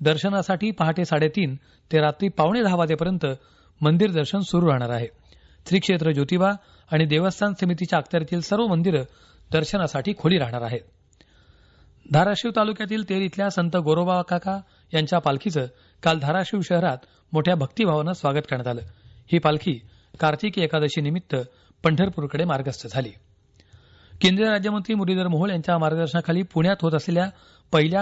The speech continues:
खासदार क्रीडा महोत्सवाच्या अजिंक्य या शुभंकराचं अनावरण काल करण्यात आलं.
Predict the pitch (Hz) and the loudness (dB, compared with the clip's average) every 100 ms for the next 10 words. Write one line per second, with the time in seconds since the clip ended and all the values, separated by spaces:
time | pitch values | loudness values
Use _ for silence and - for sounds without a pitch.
0 | 196 151 147 190 180 160 160 151 165 156 | 0 -2 0 0 0 0 0 0 0 -2
1 | 151 185 - 143 214 202 131 - - - | -2 -4 -2 2 2 2 -2 -8 -20 -8
2 | - 160 151 143 170 175 160 151 156 160 | 0 0 2 0 2 0 2 0 0 0
3 | 185 160 147 135 127 123 | 0 -2 -2 -2 -2 -4